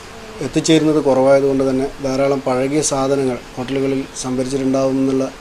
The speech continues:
വിവരം ലഭിച്ചതിൻ്റെ അടിസ്ഥാനത്തിൽ ബഹുമാനപ്പെട്ട ജില്ലാ കളക്ടറുടെയും നിർദ്ദേശം ഉണ്ടായിരുന്നു ഹോട്ടലുകളിലൊക്കെ കർശനമായ പരിശോധന നടത്താൻ. അതിൻ്റെ അടിസ്ഥാനത്തിലാണ് പരിശോധന നടത്തിയത്. പഴകിയ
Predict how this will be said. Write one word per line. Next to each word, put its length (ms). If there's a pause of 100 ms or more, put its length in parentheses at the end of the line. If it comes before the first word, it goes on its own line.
(420)
വിവരം 240
ലഭിച്ചതിൻ്റെ 460
അടിസ്ഥാനത്തിൽ 440
ബഹുമാനപ്പെട്ട 460
ജില്ലാ 320
കളക്ടറുടെയും 540 (460)
നിർദ്ദേശം 360
ഉണ്ടായിരുന്നു 320
ഹോട്ടലുകളിലൊക്കെ 600 (180)
കർശനമായ 420
പരിശോധന 460
നടത്താൻ. 240 (140)
അതിൻ്റെ 180
അടിസ്ഥാനത്തിലാണ് 520 (400)
പരിശോധന 340
നടത്തിയത്. 360 (1400)
പഴകിയ 380